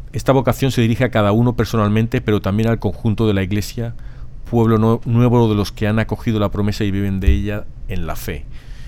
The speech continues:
Que es, un poquito lo que estabas tú diciendo, yo lo veo ahí relacionado un poco.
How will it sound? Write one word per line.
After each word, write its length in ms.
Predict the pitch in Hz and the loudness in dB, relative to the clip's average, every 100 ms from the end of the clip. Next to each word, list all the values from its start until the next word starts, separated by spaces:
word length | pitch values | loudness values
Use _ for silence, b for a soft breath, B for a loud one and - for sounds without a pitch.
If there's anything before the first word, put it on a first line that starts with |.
| B B | B B
Que 80 | 107 | -10
es, 100 | 90 - - - - - - - - | -10 -12 -12 -14 -16 -16 -14 -14 -12
un 100 | 107 | -6
poquito 420 | - 117 123 131 | -2 0 2 2
lo 80 | 120 | 2
que 60 | |
estabas 240 | 110 120 110 | 2 0 0
tú 140 | 110 | -2
diciendo, 800 | 104 110 117 101 95 92 90 87 - - | -2 0 -2 -2 -4 -4 -8 -10 -14 -10
yo 160 | 101 107 | -2 0
lo 180 | 110 | 2
veo 140 | 98 104 | 0 0
ahí 160 | 107 | 0
relacionado 760 | 95 95 87 104 104 101 92 90 | 0 -4 -4 -6 -6 -6 -6 -6
un 80 | 87 | -6
poco. 320 | - 87 | -6 -8